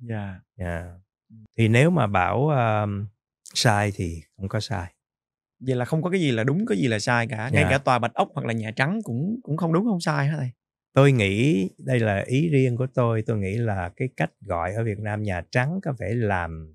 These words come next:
Speaker 2: cho nó giảm cái phần quan trọng của cái, cái,
Speaker 1: Đúng
Speaker 2: cái,
Speaker 1: vậy.
Speaker 2: cái nhà đó.
Speaker 1: Ừ.
Speaker 2: À, tại vì Bạch Ốc á, đúng là nó quá tàu, nghe nó ra rất là tàu, có khi, có khi gọi là tòa Bạch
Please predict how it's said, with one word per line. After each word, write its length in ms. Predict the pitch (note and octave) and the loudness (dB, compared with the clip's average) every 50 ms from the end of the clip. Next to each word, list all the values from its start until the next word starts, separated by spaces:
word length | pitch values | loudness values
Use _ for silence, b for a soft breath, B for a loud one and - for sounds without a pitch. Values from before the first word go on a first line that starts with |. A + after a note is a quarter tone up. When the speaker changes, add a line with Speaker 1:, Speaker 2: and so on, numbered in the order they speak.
| _ _ | _ _
Speaker 2:
cho 100 | A2 G#2 | -4 -4
nó 240 | G#2 A2 C3 C3+ C3+ b b b b b _ _ | -2 -2 -2 -4 -6 b b b b b _ _
giảm 400 | G#2 G2+ F2+ E2+ F2 A#2 D3+ F3+ | -2 -2 -2 -2 -2 -2 -4 -2
cái 140 | - F#3 E3 | -2 -4 -4
phần 300 | - - F2 D#2+ E2 E2 | -4 -4 -6 -4 -8 -8
quan 300 | - - A#2+ A#2+ A#2+ A#2+ | -4 -2 -2 0 0 -2
trọng 520 | A#2 - - D#2+ D#2 D#2+ E2 E2+ F#2+ F#2+ G2+ - _ | -4 -4 -4 -4 -4 -6 -8 -10 -12 -14 -18 -20 _
của 160 | _ - F#2 | _ -8 -8
cái, 280 | F#2 - C#3 C3+ C3+ C3 - - | -4 -2 -2 -2 -2 -2 -4 -4
cái, 200 | C#3 C3 C3 C3 - _ - | -2 -2 -2 -4 -6 _ -2
Speaker 1:
Đúng 80 | - C3 A#2+ | 0 2 2
Speaker 2:
cái, 80 | A#2 | 0
Speaker 1:
vậy. 60 | A2+ A2 | 0 0
Speaker 2:
cái 160 | C3+ C3 B2+ | 0 0 0
nhà 440 | B2 B2 A2+ A2 G#2+ G2 F2+ E2 E2 | -2 -2 -2 0 0 0 0 -2 -4
đó. 300 | E2+ F2+ F#2+ A2+ C#3+ E3 B B B | -4 -6 -6 -6 -6 -8 B B B
Speaker 1:
Ừ. 80 | B C#3+ A#2+ A2+ A2+ A2+ A2+ _ _ _ | B -18 -18 -18 -20 -20 -20 _ _ _
Speaker 2:
À, 320 | - G#2 G#2 G#2 G2+ G2 F#2+ F#2+ F#2+ F#2+ F#2+ - | -2 0 0 0 0 0 0 0 0 -2 -2 -2
tại 120 | - F#2+ F#2+ | -2 -4 -2
vì 200 | G#2 G2 F#2+ F#2 | -2 -2 -2 0
Bạch 260 | - A2+ A2+ - _ | 0 0 0 0 _
Ốc 240 | - E3+ - - - | 0 0 0 0 -4
á, 120 | - - - _ _ | -8 -8 -8 _ _
đúng 260 | - G#2+ C3 G3 G#3 | 0 2 4 4 6
là 160 | D#3+ A#2 F#2+ | 4 2 2
nó 100 | F#2 G#2+ | 0 -2
quá 200 | - - C3+ D3+ | -2 0 0 0
tàu, 360 | D3+ - G#2 F#2 E2 D#2 - _ | 2 2 0 0 -2 -4 -8 _
nghe 160 | G#2+ G#2 G#2 | -2 -2 -2
nó 140 | G#2 A#2 A#2 | 0 -2 -2
ra 160 | A2 G#2+ G2+ | -4 -4 -4
rất 240 | F#2+ A2+ D#3 F3 - | -4 -6 -6 -6 -6
là 80 | G#2 F2 - | -8 -6 -4
tàu, 200 | - F2+ E2 D#2+ D#2+ | -4 -4 -4 -4 -6
có 120 | - C#3 - | -8 -8 -2
khi, 260 | - B2 A#2 A2 G#2+ A2+ G2 F#2+ - _ _ | 0 0 0 0 0 -4 -6 -12 -16 _ _
có 100 | C3 C3+ | -6 -4
khi 160 | - - A2 | -2 -2 -2
gọi 180 | F#2+ F2+ F2 F2+ | -2 -2 -2 -4
là 80 | F2+ | -4
tòa 200 | E2+ - F#2 F2 | -4 -4 -4 -4
Bạch 180 | F2 F#2+ F#2+ - | -2 -4 -4 -4